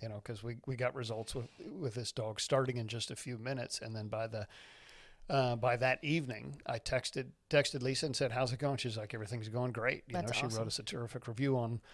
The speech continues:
Speaker 1: online. Um, uh, I forget where I was going with that. I, in any case, um, this
Speaker 2: No, we were just saying, you know, this is why it was easy for them to pick, pick it up so quickly. And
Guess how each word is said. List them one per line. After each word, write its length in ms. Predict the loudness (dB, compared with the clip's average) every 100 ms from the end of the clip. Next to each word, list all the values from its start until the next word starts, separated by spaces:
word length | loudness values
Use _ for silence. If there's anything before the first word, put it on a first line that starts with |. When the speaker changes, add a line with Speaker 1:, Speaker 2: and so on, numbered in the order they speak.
| -20 -20 0
Speaker 1:
online. 680 | 2 4 4 4 2 -2 -4 -10 -20 -2 4
Um, 540 | 6 6 4 0 -4 -8 -20 _ _ _ _ _ _ _ -20 -20 -10
uh, 40 | -6 -4 -2 -4 -4 -6 -4 -6 4
I 80 | 6
forget 220 | 8 12
where 80 | 12
I 20 |
was 100 | 12
going 140 | 8 4
with 100 | 2
that. 120 | -2 -6 0 10
I, 40 |
in 280 | 10 12 10
any 140 | 10
case, 380 | 6 2 0 0 4
um, 420 | 6 6 4 -2 -6 -10
this 140 | 10 12
Speaker 2:
No, 60 | 12
we 100 | 12
were 120 | 4
just 200 | 2 2
saying, 440 | 4 4 2 -2 -8 -10 -10 -8 -10 -12 -12 -14 -14 -16 -18 _ _ _
you 100 | 6
know, 80 | 8
this 220 | 10 8
is 120 | 8
why 260 | 12 12 12
it 120 | 12
was 160 | 6 2
easy 260 | 0 0
for 160 | 2 4
them 200 | 6 6
to 60 |
pick, 180 | 4 2 0 0
pick 160 | 2 10
it 60 |
up 120 | 10
so 140 | 12 8
quickly. 460 | 8 8 10 12
And 220 | 12 10